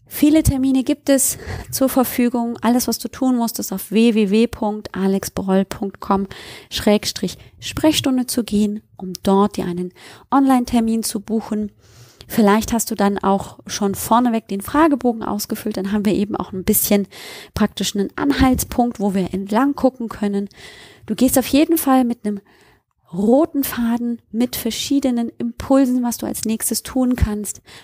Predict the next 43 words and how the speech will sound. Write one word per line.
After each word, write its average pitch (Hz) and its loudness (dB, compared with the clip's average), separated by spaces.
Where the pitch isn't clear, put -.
raus 240 4
aus 285 0
dem 254 0
Gespräch. 220 -2
Vielleicht 254 4
interessiert 277 0
dich 262 0
auch 240 0
tatsächlich 226 -2
eben 214 -2
das - -6
eins 196 2
zu - -8
eins 190 0
Zusammenarbeiten 226 0
mit 220 -6
mir 226 2
im 220 -6
Hormoncoaching. 214 -2
Auch 214 -2
das - 0
kannst 240 0
du 226 -2
da 202 0
gerne 208 0
erfragen. 220 0
Ich - -8
erzähle 233 0
dir 226 4
da 196 0
sehr, 247 4
sehr 233 2
gerne, 220 -2
wie 226 0
das 277 2
funktioniert, 226 0
was 196 -4
für - -8
Kosten - 0
da 226 0
auf 220 -2
dich - -6
zukommen 202 -2